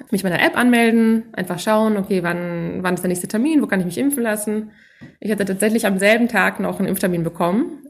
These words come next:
ähm, in meiner Umgebung. Hab ich dann nicht gemacht, ich bin am nächsten Tag gegangen, aber es hat mich, ich weiß nicht, anderthalb Minuten gekostet vielleicht, ähm, diesen Termin auszuwählen. Ich bin dann dahin gegangen, das war in einem großen Zelt hier auf dem Rabinplatz in Tel Aviv.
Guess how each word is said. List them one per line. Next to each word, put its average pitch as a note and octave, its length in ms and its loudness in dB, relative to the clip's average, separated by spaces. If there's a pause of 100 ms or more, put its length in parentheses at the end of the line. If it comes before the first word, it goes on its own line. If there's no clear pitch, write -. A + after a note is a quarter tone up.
(140)
ähm, E3+ 460 -8
in F3 300 -6 (300)
meiner F3+ 220 0
Umgebung. F3 560 -4 (500)
Hab F#3+ 80 0
ich F#3+ 80 -2
dann F#3 100 2
nicht F3 120 -4
gemacht, C4+ 280 0
ich A#3 60 0
bin G#3+ 80 2
am G3 60 4
nächsten B3 240 2
Tag A#3+ 100 0
gegangen, G3 600 0
aber E3+ 480 -4
es E3+ 240 -8
hat F#3 240 -6
mich, - 440 -6 (320)
ich F#3+ 140 -6
weiß E3 200 0
nicht, E3 100 -6
anderthalb G#3+ 320 2
Minuten A#3+ 240 6
gekostet G#3+ 420 2
vielleicht, F#3 560 -2 (680)
ähm, F3 240 -2
diesen E3 160 -2
Termin G#3+ 260 2
auszuwählen. F#3+ 960 0 (380)
Ich - 120 -20
bin F#3 80 -4
dann E3+ 100 -4
dahin G3 180 2
gegangen, F#3+ 520 0
das E3+ 160 -10
war E3+ 80 -6
in F3 40 -8
einem E3+ 140 -8
großen E3+ 720 -4
Zelt F3 320 0
hier E3 100 -4
auf E3 100 -8
dem E3 220 -6
Rabinplatz F#3+ 460 -2
in E3+ 60 -6
Tel E3 120 -4
Aviv. B3+ 340 0